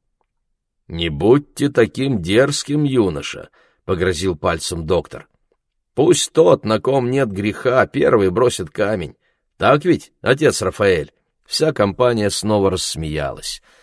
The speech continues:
Отец Рафаэль, дружелюбный круглолицый мужчина, заметно покраснел.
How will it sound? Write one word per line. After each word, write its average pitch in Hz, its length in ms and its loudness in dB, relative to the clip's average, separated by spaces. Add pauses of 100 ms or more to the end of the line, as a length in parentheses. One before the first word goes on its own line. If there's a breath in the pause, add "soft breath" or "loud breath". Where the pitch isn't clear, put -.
(280 soft breath)
Отец 95 420 -2
Рафаэль, 87 600 -4 (260 soft breath)
дружелюбный 95 720 2
круглолицый 95 800 -2
мужчина, 98 560 -4
заметно 82 580 -4
покраснел. 82 720 -6